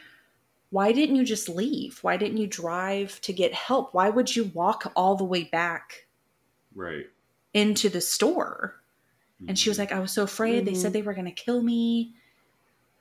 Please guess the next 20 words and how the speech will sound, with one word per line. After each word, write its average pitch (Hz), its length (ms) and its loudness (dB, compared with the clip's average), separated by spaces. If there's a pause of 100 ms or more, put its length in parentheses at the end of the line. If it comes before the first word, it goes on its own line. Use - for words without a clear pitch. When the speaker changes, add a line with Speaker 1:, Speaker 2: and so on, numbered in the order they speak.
(1200)
Speaker 1:
Blah, 208 260 2
blah, 190 120 0
blah, 180 100 -2
blah. 175 300 -4 (3250)
So 190 280 6
what 185 240 2
really 349 300 4
Speaker 2:
Mm-hmm. - 80 2
Speaker 1:
happened 196 540 6 (600)
<laughs> - 480 -20
Speaker 2:
Oh 196 100 4
my 151 200 6
Speaker 1:
was 156 420 -2 (640)
Speaker 2:
God. 240 100 4 (340)
Speaker 1:
sh-, - 800 0
whenever 208 500 4
she 214 220 2
had 202 200 2
called 190 540 0
Jana, 220 640 -2